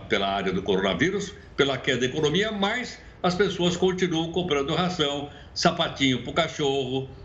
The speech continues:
eh, que mais? Coleirinha pro gato, eh, enfim, um monte de coisa que as lojas de pet estão vendendo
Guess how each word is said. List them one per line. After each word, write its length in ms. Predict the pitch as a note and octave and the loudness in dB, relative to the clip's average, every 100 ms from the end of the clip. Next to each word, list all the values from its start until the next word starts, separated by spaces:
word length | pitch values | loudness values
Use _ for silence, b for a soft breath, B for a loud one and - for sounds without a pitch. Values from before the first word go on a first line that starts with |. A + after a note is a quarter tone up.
| B - | B -6
eh, 360 | - C3 C3 A#2+ | 0 2 2 0
que 80 | E3 | 0
mais? 220 | C#3 C3 | 2 0
Coleirinha 500 | - D3+ C#3+ B2+ A#2+ | 0 -2 0 0 -2
pro 140 | A#2+ F3 | -2 -2
gato, 640 | D#3 C#3+ C3+ C#3+ C3+ C3+ B B - | -2 -2 -4 -2 -2 -4 B B 0
eh, 360 | C3 C#3 E3+ | 2 2 2
enfim, 260 | G3+ F3+ C#3 | 0 2 0
um 160 | C#3 | 0
monte 420 | E3 G#3+ G#3+ F3+ D#3+ | 0 -2 -4 -6 -6
de 120 | D3 | -4
coisa 420 | D3 D#3+ D#3+ E3+ | 0 0 0 -6
que 160 | E3+ E3 | -2 -2
as 140 | B2+ | 2
lojas 320 | B2+ C3+ C3 | 2 0 0
de 80 | C3+ | -2
pet 220 | B2+ E3+ | 2 2
estão 180 | - C3 | 2 0
vendendo 520 | C3+ G#2 A#2+ C3 - | 0 2 0 -2 -6